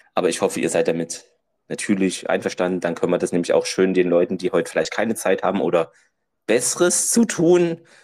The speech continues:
was ich ja schon unverschämt fände, <laughs> aber dann könnten die das praktisch nachhören,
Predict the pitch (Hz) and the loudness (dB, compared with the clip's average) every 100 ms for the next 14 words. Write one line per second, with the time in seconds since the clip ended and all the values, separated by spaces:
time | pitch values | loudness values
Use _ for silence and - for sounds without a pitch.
0 | _ 98 95 90 87 95 101 127 - - | _ -4 -2 -2 -2 -2 -2 -2 -4 -4
1 | 143 92 - - 110 131 139 139 131 101 | -4 -4 -6 -4 0 0 -2 -4 -2 -2
2 | - _ _ - 110 - 110 101 95 90 | -4 _ _ -6 -6 -2 -4 -2 -6 -6
3 | 95 95 _ - 90 - - _ - - | -8 -8 _ -4 -4 -4 -16 _ -10 -4
4 | 90 - 90 98 104 101 95 | -4 0 0 0 2 2 2